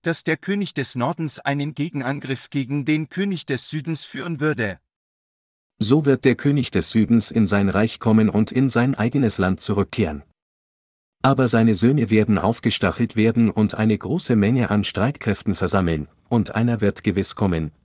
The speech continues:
Speaker 2: überfluten und hindurchziehen, dann wird er zurückkehren und sich erheben, bis zu seiner Festung. Daniel elf, neun, zehn.
Speaker 1: Bevor wir Uriah Smiths Kommentar über die Geschichte betrachten,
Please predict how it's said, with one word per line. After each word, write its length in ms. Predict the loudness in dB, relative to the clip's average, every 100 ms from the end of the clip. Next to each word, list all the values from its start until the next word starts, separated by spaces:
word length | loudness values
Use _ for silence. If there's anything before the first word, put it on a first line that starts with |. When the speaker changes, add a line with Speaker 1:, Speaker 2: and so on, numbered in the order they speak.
| _
Speaker 2:
überfluten 640 | 2 2 2 -2 0 0
und 200 | 2 0
hindurchziehen, 760 | 0 0 0 -2 -2 -2 -2 -8 _ _
dann 240 | 2 2
wird 160 | 0 0
er 140 | -2
zurückkehren 640 | -2 -2 -4 -2 0 0 0
und 220 | 0 0
sich 300 | 0 -2 -4
erheben, 420 | -2 0 0 -2 -6 _
bis 180 | -2 -2
zu 160 | -2 0
seiner 300 | 2 0 -2
Festung. 440 | -2 -2 -4 -6 -12 _ _ _ _ _ _ _ _ _
Daniel 420 | 4 4 4 4
elf, 380 | 4 0 0 -10 _
neun, 260 | 2 2 4
zehn. 340 | 2 0 -2 -12 _ _ _ _ _ _ _ _ _ -4
Speaker 1:
Bevor 400 | -2 0 0 0
wir 160 | -4
Uriah 320 | -4 -2 -4
Smiths 340 | -4 -6 -6 -6
Kommentar 480 | -6 -6 -4 -6 -4
über 200 | -6 -6
die 120 | -4
Geschichte 460 | -6 -6 -6 -6
betrachten, 760 | -8 -6 -6 -6 -6 -6 -6